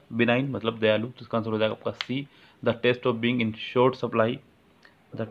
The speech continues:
taste of being in a short supply यानी कि किसी की कमी हो जाना। तो पहला थोड़ा बहुलतरा, sorry बहुलतरा कह रहा हूँ, बहुलता बहुत अधिक मात्रा में होना, myriad यानी कि अनगिनत, scarcity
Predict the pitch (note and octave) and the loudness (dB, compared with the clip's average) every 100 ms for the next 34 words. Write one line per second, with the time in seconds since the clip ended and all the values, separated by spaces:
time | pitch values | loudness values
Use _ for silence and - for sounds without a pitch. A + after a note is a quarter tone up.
0 | - B2+ C3 - A#2+ A#2 A#2 B2+ B2 A#2 | 0 2 2 2 0 0 -2 0 -2 0
1 | C3 B2 B2 C3 C3 A#2+ A#2 A#2 A#2 - | 0 0 2 2 4 0 -2 -6 -6 -10
2 | A#2 B2+ C3 B2 B2 C3+ D3 _ _ - | -2 0 2 2 0 0 -4 _ _ -4
3 | A#2 - _ C3 B2+ B2+ C3+ C#3+ - A#2 | -4 -6 _ 2 2 2 -2 -4 -8 0
4 | A2 A2 B2 A#2+ C3+ C#3+ - _ _ - | 2 2 0 2 0 0 -6 _ _ -4
5 | A#2 A2 A2 A2 A2+ A2+ G#2+ - _ - | -2 0 -2 -2 0 0 -2 -10 _ -6
6 | A2+ A#2 B2+ C#3 D3 A2+ A2+ A#2 A#2+ A2+ | 0 2 4 2 0 -4 -4 -2 0 0
7 | A2+ B2 B2 C3+ C#3+ _ _ _ - _ | 2 0 0 -4 -8 _ _ _ -20 _
8 | _ - A#2+ B2+ C3+ C3+ D3+ - A2+ A2 | _ 2 4 6 8 6 4 -2 -4 -4
9 | A2+ - - _ A#2 B2 A#2+ B2+ C3 - | -4 -8 -12 _ 0 0 2 0 -2 -6
10 | _ _ _ _ - A#2+ - A#2+ B2+ B2+ | _ _ _ _ -14 -4 0 0 0 -6